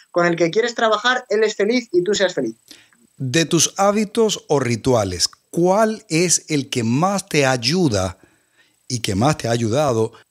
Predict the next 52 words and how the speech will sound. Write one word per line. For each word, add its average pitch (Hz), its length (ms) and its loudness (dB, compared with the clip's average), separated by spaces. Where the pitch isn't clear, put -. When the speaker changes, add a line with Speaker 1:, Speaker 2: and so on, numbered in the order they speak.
Speaker 2:
a 151 360 -2
seguir 135 400 0
avanzando 143 600 -2
como 117 220 -2
emprendedor, 101 800 0
a 107 80 0
tener 107 260 -2
éxito 127 480 0
en 98 80 -6
todo 135 240 0
lo 127 100 2
que 110 160 -4
haces, 87 320 -4
Quique? - 360 -10
Speaker 1:
Pues 175 400 -2
uno 208 300 0
de 175 180 -2
mis 185 140 -2
rituales 196 440 0
es 202 140 -6
ir 196 80 -2
al 185 120 0
gimnasio 196 600 -2
a 165 120 -10
primera 170 340 2
hora 185 100 2
de 180 80 2
la 165 100 0
mañana 185 380 -2
siempre 202 400 -4
porque 175 300 0
me 160 140 -2
reduce 190 340 0
muchísimo 208 560 -2
la 160 180 0
carga 180 240 0
de 160 60 4
estrés. - 480 -2
El 156 140 2
hacer 185 520 0
pesas 220 380 0
a 180 80 0
mí 190 160 -2
me 180 140 0
resulta 180 440 -2
muy 185 180 0
útil 269 360 0
porque 175 240 0
me 156 100 -2
baja 175 320 0
la 165 100 0
ansiedad, 180 580 0